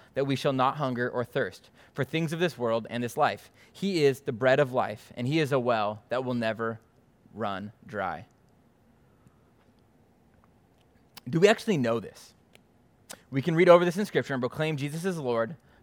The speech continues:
but we all have momentary lapses. We all try to make our own cisterns and try to fill them up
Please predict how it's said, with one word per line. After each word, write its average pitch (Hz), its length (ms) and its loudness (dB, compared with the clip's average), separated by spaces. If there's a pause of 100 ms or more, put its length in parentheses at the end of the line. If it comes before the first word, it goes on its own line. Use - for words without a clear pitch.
(200)
but 120 400 0
we 139 120 -4
all 147 240 4
have 139 220 4
momentary 127 440 0
lapses. 127 380 0
We 127 140 0
all 135 140 8
try 147 180 -2
to 139 100 2
make 123 220 -2
our 127 120 2
own 131 200 -2
cisterns 113 520 -8
and 120 100 -8
try 123 160 2
to 120 80 -2
fill 143 200 0
them 135 160 -2
up 117 240 0